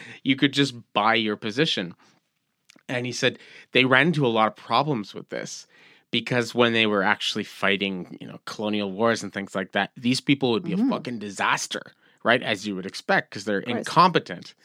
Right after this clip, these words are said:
Speaker 1: They're totally, totally incompetent. And they would make huge mistakes and they would lose battles and they would, you know, they literally blow up ships by accident and all these horrible things.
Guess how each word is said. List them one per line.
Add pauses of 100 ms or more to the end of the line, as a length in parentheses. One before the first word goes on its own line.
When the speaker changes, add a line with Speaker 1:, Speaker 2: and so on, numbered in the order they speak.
(180)
Speaker 1:
They're
totally,
totally
incompetent. (600)
And
they
would
make
huge
mistakes
and
they
would
lose
battles
and
they
would,
you
know,
they (340)
literally
blow
up
ships
by
accident
and
all
these
horrible
things.